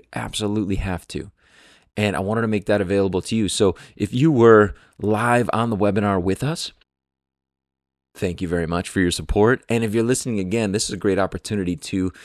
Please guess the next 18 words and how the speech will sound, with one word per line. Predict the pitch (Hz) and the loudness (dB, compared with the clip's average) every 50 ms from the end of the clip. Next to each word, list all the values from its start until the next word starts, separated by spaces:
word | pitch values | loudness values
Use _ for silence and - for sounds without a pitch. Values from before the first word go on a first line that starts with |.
| - - - | -20 -20 -18
check | - - - 120 - - | -8 -4 -2 -2 -2 0
in | 117 104 98 | -2 0 0
on | 95 92 90 | 0 0 0
those | 90 90 90 - | -2 -4 -4 -6
three | - - 92 87 - | -4 -4 -2 -2 -2
areas | - 85 82 80 80 85 90 117 - - - - _ _ _ _ _ - | -2 -2 -2 -2 -2 -2 -2 -2 -4 -8 -12 -14 _ _ _ _ _ -10
in | 85 | -8
this | 87 98 - 104 | -8 -4 -2 0
little | 98 90 87 | 0 0 0
segment | - - - 107 95 92 92 92 73 | -2 -2 -2 -2 -2 0 -2 -4 -2
that | - 92 | -2 -2
I'm | 87 87 90 | -2 -2 -2
gonna | 90 85 80 | -2 -4 -4
share | - - - 98 92 90 85 82 82 - - _ _ _ _ - | -4 -2 0 2 4 4 2 0 -2 -8 -16 _ _ _ _ -4
from | - 98 87 87 | -2 -2 0 0
that | 87 87 - - | -2 -4 -4 -4
live | - 82 87 85 | -4 -4 -4 -2
webinar. | 85 85 82 82 90 87 85 82 90 104 | -2 -4 -4 -4 -4 -4 -4 -4 -6 -6